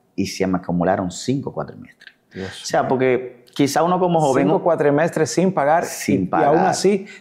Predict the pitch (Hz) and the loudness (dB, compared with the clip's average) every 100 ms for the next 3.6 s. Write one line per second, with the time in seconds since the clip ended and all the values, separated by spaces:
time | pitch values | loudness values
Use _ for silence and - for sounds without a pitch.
0 | _ 156 156 147 143 123 160 170 160 135 | _ -2 0 2 2 4 4 2 2 2
1 | 147 - 190 92 90 104 117 110 107 - | 4 4 2 2 2 2 2 0 -2 0
2 | 139 135 117 120 131 127 127 147 - 135 | 0 0 2 2 2 0 -2 -2 0 0
3 | 135 170 120 117 147 175 | 0 0 2 2 0 -4